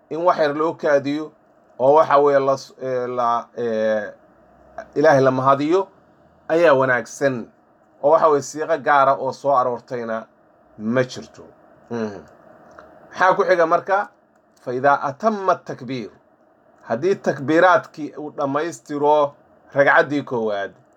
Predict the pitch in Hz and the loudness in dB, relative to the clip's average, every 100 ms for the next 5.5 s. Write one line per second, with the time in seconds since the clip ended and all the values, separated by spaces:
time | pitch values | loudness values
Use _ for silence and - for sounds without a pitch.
0 | _ - 190 190 185 165 151 147 135 139 | _ -2 -2 2 2 2 -2 -10 -4 2
1 | 131 120 - - _ _ _ _ _ _ | 4 2 -2 -20 _ _ _ _ _ _
2 | 139 151 160 156 131 123 110 98 110 95 | -2 2 2 2 -4 -6 -12 -14 -16 -16
3 | 85 85 _ _ _ _ - 135 160 - | -18 -20 _ _ _ _ -10 -8 -6 -2
4 | 135 113 170 170 156 147 151 147 139 139 | 0 4 4 4 2 4 4 4 4 0
5 | 175 175 180 202 214 | -2 4 4 4 0